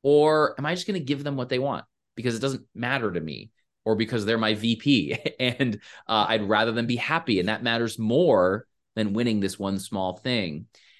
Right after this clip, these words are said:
And so understanding that you have a choice in a conflict, I think, is really helpful for people for solving their own. And then it also comes down to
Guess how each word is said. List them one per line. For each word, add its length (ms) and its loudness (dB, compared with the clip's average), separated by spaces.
And 180 0
so 460 2
understanding 800 0
that 100 -2
you 120 0
have 120 -4
a 60 -4
choice 720 -6
in 100 -4
a 60 -4
conflict, 600 -4
I 60 -2
think, 200 -8
is 140 -6
really 260 -6
helpful 540 -8
for 160 -8
people 380 -6
for 160 -8
solving 480 -6
their 260 -10
own. 460 -10
And 160 0
then 80 4
it 60 2
also 240 0
comes 260 -4
down 260 0
to 300 -2